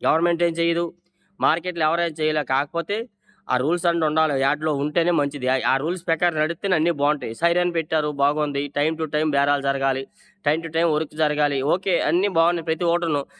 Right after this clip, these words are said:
అయితే ఒకటి ఈ మార్కెట్ రేటు విషయానికైతే ఇవన్నీ ఒకటే, ఒక్కటే లేదు, గవర్నమెంట్ ఊరు ఏం కాదు,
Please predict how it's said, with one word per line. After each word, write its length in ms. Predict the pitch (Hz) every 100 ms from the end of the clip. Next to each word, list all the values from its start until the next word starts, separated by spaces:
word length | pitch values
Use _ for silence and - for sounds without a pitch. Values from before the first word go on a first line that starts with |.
| - -
అయితే 340 | 123 - 254 254
ఒకటి 320 | 233 220 208
ఈ 60 | 202
మార్కెట్ 500 | 160 165 151 175 175 180
రేటు 340 | 160 160 202 196
విషయానికైతే 680 | 190 190 185 170 170 202
ఇవన్నీ 600 | 214 165 170 208 226 254 226 _ -
ఒకటే, 360 | 139 156 214 226
ఒక్కటే 640 | 165 165 _ 233 233 240
లేదు, 180 | 208 170
గవర్నమెంట్ 540 | 151 175 196 208 202
ఊరు 280 | 196 190 202
ఏం 240 | 208 196 175
కాదు, 220 | 175